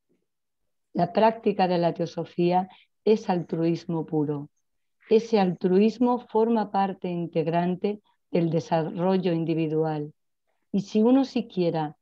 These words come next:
entre cada diez miembros de la Sociedad Teosófica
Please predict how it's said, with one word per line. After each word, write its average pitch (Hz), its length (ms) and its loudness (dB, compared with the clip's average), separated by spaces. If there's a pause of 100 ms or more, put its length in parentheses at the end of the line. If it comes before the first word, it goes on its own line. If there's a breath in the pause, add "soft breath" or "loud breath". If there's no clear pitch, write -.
(140)
entre 175 400 0
cada 170 260 -2
diez 220 360 2
miembros 175 680 -4
de 165 120 -4
la 160 120 -6
Sociedad 170 560 -2
Teosófica 160 760 -4